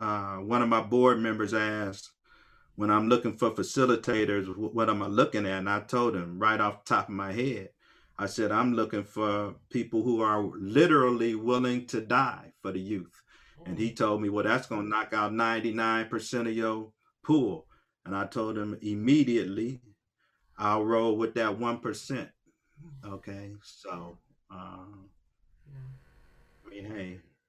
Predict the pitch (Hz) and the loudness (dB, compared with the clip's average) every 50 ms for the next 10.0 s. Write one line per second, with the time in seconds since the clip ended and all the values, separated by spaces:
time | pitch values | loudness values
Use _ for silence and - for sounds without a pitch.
0 | _ _ 95 90 90 87 87 87 95 95 92 95 - 110 120 131 139 131 127 - | _ _ -14 -12 -12 -12 -14 -16 -18 -20 -20 -10 -4 2 4 4 4 4 0 -2
1 | - - 135 123 120 107 107 117 107 107 107 - 101 101 107 - - - 127 120 | -4 -2 0 0 0 0 0 0 0 0 0 -2 -4 -4 -6 -6 -4 -2 0 0
2 | 107 98 95 101 98 104 107 107 107 98 - 101 - - 107 104 104 101 101 101 | 0 -2 -4 -6 -6 -4 -2 -2 -4 -4 -6 -10 -8 -6 -6 -4 -4 -6 -6 -4
3 | 107 107 104 98 95 - - 104 101 104 104 101 101 98 98 - 101 98 95 90 | -2 -2 -2 -2 -4 -6 -8 -6 -6 -6 -8 -8 -8 -10 -10 -10 -10 -10 -10 -10
4 | 95 87 95 98 98 92 90 92 - _ _ _ _ _ _ _ _ _ _ - | -12 -10 -10 -8 -8 -8 -10 -14 -18 _ _ _ _ _ _ _ _ _ _ -20
5 | _ _ _ _ - 127 123 123 123 - 143 135 127 - 131 131 127 127 - - | _ _ _ _ 0 2 2 2 2 2 0 0 0 0 -2 -2 -2 -4 -8 -14
6 | - _ - 127 113 131 135 131 135 - 131 123 123 - 110 101 117 113 104 - | -18 _ -4 -4 0 0 0 0 0 0 -2 -2 -2 -4 -8 -6 -6 -6 -6 -6
7 | - 120 113 113 113 - - 117 110 98 92 - _ - 104 101 104 101 - 101 | -4 0 0 0 -2 -2 -6 -6 -6 -6 -8 -10 _ -2 0 0 0 -2 -4 -12
8 | 95 98 107 - - _ _ _ _ _ _ _ _ _ _ _ _ _ _ _ | -14 -12 -14 -14 -16 _ _ _ _ _ _ _ _ _ _ _ _ _ _ _
9 | _ _ _ _ _ 95 98 95 98 98 107 110 110 110 110 110 110 107 104 | _ _ _ _ _ -10 -10 -8 -8 -10 -12 -14 -16 -18 -18 -20 -20 -20 -20